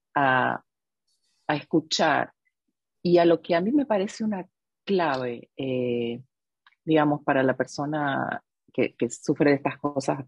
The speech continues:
estos rasgos perfeccionistas, ¿no? Porque digo sufre porque yo creo que la persona en sí lo sufre, eh, cuando la realidad no, no corresponde a lo que uno cree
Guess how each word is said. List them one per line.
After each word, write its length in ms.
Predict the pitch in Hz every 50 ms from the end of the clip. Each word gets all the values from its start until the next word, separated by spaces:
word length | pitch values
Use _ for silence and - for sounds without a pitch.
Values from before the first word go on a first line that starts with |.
| _ _ -
estos 220 | - - - 127
rasgos 280 | 143 135 139 139 139 131
perfeccionistas, 760 | 135 - - 135 120 - - 139 156 170 151 - - 120 113
¿no? 140 | 135 180 180
Porque 180 | - - 104 117
digo 240 | 123 127 127 143 135
sufre 360 | - - 170 165 - 196 208
porque 260 | - 151 131 - 123
yo 100 | 117 127 123
creo 160 | 160 156 139
que 100 | - 147
la 100 | 135 135
persona 340 | - - - - 135 139 139
en 60 | -
sí 260 | - - 143 151 160
lo 100 | 147 127
sufre, 480 | - - 156 123 - - - 110 - - _ _ _ _ _ _ _ - _ _ _ _ _ -
eh, 180 | 143 135 131
cuando 240 | 131 127 123 127 123
la 100 | 123 120 123
realidad 460 | 131 123 123 123 127 135 135 139 135
no, 440 | 143 139 139 131 135 135 131 - - -
no 160 | 143 135 131
corresponde 800 | 135 151 147 139 123 - _ 156 151 156 160 160 170 190 208 - -
a 100 | 131 131
lo 160 | 131 135 131
que 120 | - 160
uno 200 | 147 147 147 143
cree 440 | - - 151 147 143 147 147 147 -